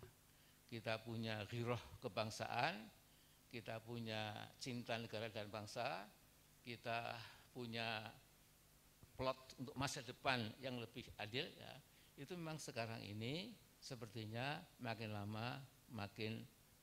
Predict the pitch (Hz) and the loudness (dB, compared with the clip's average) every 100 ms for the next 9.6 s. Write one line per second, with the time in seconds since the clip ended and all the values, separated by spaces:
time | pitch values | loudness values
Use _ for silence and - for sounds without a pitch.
0 | - 110 117 - 110 98 101 - - - | -6 -2 -2 -2 -2 -2 -6 -10 -16 -8
1 | - 87 80 65 - - - - - - | -4 -2 -2 -4 -8 -20 -20 -18 -18 -18
2 | - - - - - - - - - - | -20 -20 -20 -20 -20 -20 -20 -20 -20 -20
3 | - - - - - - - - - 95 | -20 -20 -20 -20 -20 -20 -20 -20 -6 -2
4 | 92 - 80 85 95 123 143 139 120 - | 0 -2 -4 -2 -2 0 0 -4 -8 -16
5 | - - - 101 107 - 117 - - - | -20 -14 -8 -4 -2 2 0 -2 -18 -20
6 | - - - 107 104 107 95 98 95 90 | -20 -12 -4 0 0 -2 -2 -2 -4 -4
7 | 92 110 147 - - - - - - - | -2 -2 -2 -8 -20 -20 -20 -20 -20 -20
8 | - - - 90 92 101 95 85 90 123 | -20 -20 -10 -6 -4 -6 -6 -4 -2 -2
9 | 127 107 95 92 107 131 | -2 -4 -6 -4 -4 -4